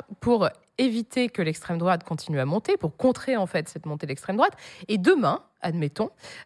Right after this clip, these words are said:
euh, pour les élections, euh, législatives, enfin, pardon, les élections européennes, on sait que le par-, au Parlement européen, il y a quand même beaucoup de, de personnes d'extrême droite. L'extrême droite en France a deux fois plus de sièges que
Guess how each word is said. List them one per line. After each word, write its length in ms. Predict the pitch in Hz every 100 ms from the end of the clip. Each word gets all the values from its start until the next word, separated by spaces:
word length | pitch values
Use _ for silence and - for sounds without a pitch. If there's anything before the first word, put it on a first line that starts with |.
| -
euh, 320 | 170 147 139
pour 360 | 143 302 285 -
les 200 | 175 165
élections, 480 | 160 - 190 170 151
euh, 100 | 135
législatives, 520 | 147 - 156 170 147
enfin, 180 | - 151
pardon, 260 | 165 156 143
les 200 | 147 165
élections 260 | 165 208
européennes, 380 | 175 147 208 330
on 80 | 156
sait 180 | - 196
que 140 | -
le 260 | 151 139 131
par-, 240 | 147 160
au 80 | 175
Parlement 360 | 170 165 175
européen, 340 | 170 170 185 185
il 60 |
y 20 | 147
a 60 |
quand 100 | -
même 160 | 156 160
beaucoup 400 | 165 180 - 196
de, 260 | 160 151
de 160 | 139 147
personnes 300 | 151 165 170
d'extrême 260 | 151 - 175
droite. 220 | 302 - - - - - _ -
L'extrême 500 | 196 233 262 - 247
droite 200 | 233 233
en 80 | 220
France 320 | - 233 220
a 200 | 165 -
deux 320 | 156 160 202
fois 160 | 294 277
plus 200 | 220 226
de 120 | 208
sièges 400 | 208 240 214 -
que 240 | - 214